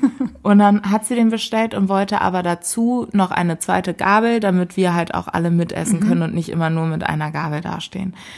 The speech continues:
Speaker 2: Dann bin ich auf die andere Seite, weil da die Gabeln waren und hab mir aber nicht einfach eine genommen, weil die war halt hinterm Tresen und das mache ich nicht,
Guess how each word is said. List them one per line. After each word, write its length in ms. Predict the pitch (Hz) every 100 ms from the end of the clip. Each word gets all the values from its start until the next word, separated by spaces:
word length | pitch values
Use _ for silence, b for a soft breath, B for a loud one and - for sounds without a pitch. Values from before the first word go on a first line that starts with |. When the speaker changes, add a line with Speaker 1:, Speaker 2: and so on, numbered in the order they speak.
| B B
Speaker 2:
Dann 80 |
bin 100 | 190 214
ich 100 | 220
auf 80 |
die 140 | - -
andere 260 | 175 175
Seite, 420 | 165 175 175 185 226
weil 120 | 214
da 140 | 190
die 100 | 165
Gabeln 460 | 160 151 143 160 180
waren 340 | 208 214 254 277
und 160 | 180
hab 120 | 165
mir 100 | 180
aber 140 | 170 156
nicht 200 | 165 -
einfach 180 | 160 160
eine 220 | 156 147
genommen, 520 | 147 147 151 202 247
weil 140 | 175 151
die 160 | 156
war 240 | 151 147 147
halt 300 | 147 143 -
hinterm 400 | 151 156 151 147
Tresen 560 | - 175 180 190 220 233
und 240 | - 156
das 140 | 147
mache 240 | 139 139 208
ich 120 | 202
nicht, 380 | 233 285 415 -